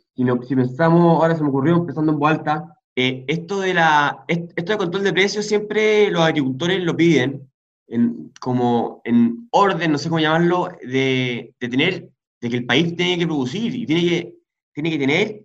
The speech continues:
lo, lo que llaman, a, a esto, a esto voy, independencia agro-, agroalimentaria, no sé, no sé cómo le llaman, pero una cuestión que dice,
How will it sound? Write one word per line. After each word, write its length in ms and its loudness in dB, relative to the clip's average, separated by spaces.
lo, 420 -8
lo 100 -12
que 100 -8
llaman, 300 -2
a, 120 -2
a 180 -2
esto, 240 -8
a 40 -6
esto 180 -8
voy, 200 -2
independencia 880 0
agro-, 380 -2
agroalimentaria, 920 -4
no 80 -16
sé, 120 -18
no 220 -14
sé 80 -12
cómo 120 -6
le 80 -2
llaman, 340 0
pero 120 -2
una 100 4
cuestión 380 2
que 240 4
dice, 360 2